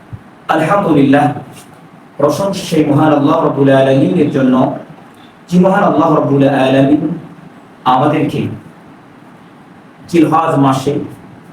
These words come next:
মহিমান্বিত মাসে আজ্জা ওয়া জাল্লা আমাদেরকে সমাহিত করেছেন, সেই মহান আল্লাহ রাব্বুল আলামিনের শুকরিয়া আদায় করছি। আলহামদুলিল্লাহ। দরুদ ও সালাম বর্ষিত হোক আমাদের প্রিয়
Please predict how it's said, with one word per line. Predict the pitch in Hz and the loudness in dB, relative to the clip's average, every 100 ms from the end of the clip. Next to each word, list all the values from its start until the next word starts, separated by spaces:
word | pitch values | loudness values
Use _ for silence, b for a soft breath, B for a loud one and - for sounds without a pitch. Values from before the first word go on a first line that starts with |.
| - - - - - - - | -20 -20 -20 -20 -20 -16 -2
মহিমান্বিত | 139 160 170 165 160 156 | 0 2 2 0 0 0
মাসে | 135 127 123 143 143 - - - - - - - | 2 2 -2 -4 -8 -10 -20 -20 -20 -20 -20 -8
আজ্জা | 139 - 165 | -6 -2 0
ওয়া | 131 123 | 0 0
জাল্লা | 135 135 139 - - - - | 0 2 0 -2 -6 -20 -12
আমাদেরকে | - 175 180 170 139 127 - - - - - - - - - - | -2 0 0 -2 -2 -6 -6 -14 -20 -20 -20 -20 -20 -20 -20 -20
সমাহিত | - 143 151 - 180 | -6 -2 0 0 -4
করেছেন, | 139 139 135 147 143 143 - - - | 0 0 0 -4 -6 -8 -12 -20 -12
সেই | - 139 | 0 2
মহান | 135 135 151 | 4 2 0
আল্লাহ | 135 135 135 | 0 0 0
রাব্বুল | 135 123 131 | 0 0 0
আলামিনের | 131 127 135 147 139 | 2 2 2 2 0
শুকরিয়া | - - 127 127 | -2 -4 -4 -2
আদায় | 123 | -2
করছি। | 123 - - 123 117 - - - - | -6 -10 -8 -6 -8 -12 -20 -18 -6
আলহামদুলিল্লাহ। | 131 127 - 147 131 120 113 110 113 113 107 - - - - - - | -4 -2 -2 -2 -2 -2 0 0 0 -4 -10 -16 -20 -20 -20 -20 -8
দরুদ | 139 160 185 | 0 2 2
ও | |
সালাম | - 180 156 147 | 0 0 0 0
বর্ষিত | - 180 180 | -2 0 0
হোক | - - 165 - - - - - | 2 0 -2 -10 -20 -20 -14 -4
আমাদের | 147 147 143 139 135 | 0 2 0 0 0
প্রিয় | 151 | 2